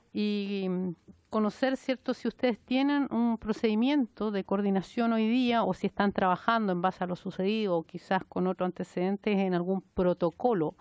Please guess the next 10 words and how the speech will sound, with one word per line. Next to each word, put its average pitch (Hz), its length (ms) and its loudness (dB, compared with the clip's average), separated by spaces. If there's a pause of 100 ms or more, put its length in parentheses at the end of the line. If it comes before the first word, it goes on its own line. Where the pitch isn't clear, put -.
(480)
de 170 200 -4
coordinación 160 1040 -4
de 160 200 -8
materia 160 500 -4
de 156 80 -6
información 156 640 -4
clara, 180 480 0
precisa, 175 540 -6
con 165 120 -2
responsable, 190 880 0